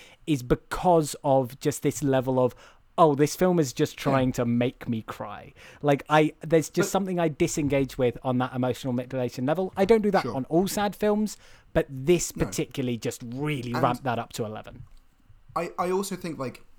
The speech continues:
Speaker 2: I think that's just, I think that's a really personal thing. 'Cause
Speaker 1: Oh, yeah,
Speaker 2: so
Speaker 1: absolutely.
Speaker 2: conversely, I, I, I feel that, like, all films are innately manipulative because they want, like, I,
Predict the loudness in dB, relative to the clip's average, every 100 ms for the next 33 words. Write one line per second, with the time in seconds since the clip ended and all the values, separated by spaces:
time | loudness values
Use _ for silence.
0 | -20 -12 -8 -6 -6 -6 -8 -8 -4 -4
1 | -4 -10 _ _ _ _ _ -8 -6 -4
2 | -2 -2 -4 -2 -4 -4 -8 -8 -10 -14
3 | -18 -12 -6 -6 -8 4 6 8 6 2
4 | 0 4 6 6 6 6 6 8 6 8
5 | 8 6 4 4 4 2 -2 -6 -2 0
6 | 2 0 2 2 2 0 0 0 0 -4
7 | -6 -4 -6 -4 -4 -2 0 0 -2 -2
8 | -4 -4 -14 -18 -16 -2 0